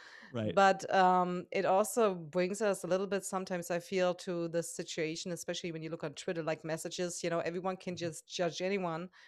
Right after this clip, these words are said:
Speaker 2: because it has no effect, really, because,
Speaker 1: Right.
Speaker 2: you know, if you don't like me, just block me, you know, I don't care.
Speaker 1: Yeah.
Speaker 2: Um, well, I don't know. What do you think about that?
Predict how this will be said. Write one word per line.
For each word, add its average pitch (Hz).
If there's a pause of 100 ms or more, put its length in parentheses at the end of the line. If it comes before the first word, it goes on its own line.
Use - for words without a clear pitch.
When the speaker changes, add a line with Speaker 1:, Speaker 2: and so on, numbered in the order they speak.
(120)
Speaker 2:
because 185
it 180
has 175
no 175
effect, 202
really, 151 (280)
because, 175
Speaker 1:
Right. 175
Speaker 2:
you 185
know, 190
if -
you 226
don't 190
like 151
me, 226
just 147
block 175
me, 139
you 139
know, 156
I 214
don't 165
care. 165 (560)
Speaker 1:
Yeah. 107 (760)
Speaker 2:
Um, 190 (400)
well, 196
I 190
don't 277
know. 311
What 214
do 311
you 330
think 160
about 143
that? 139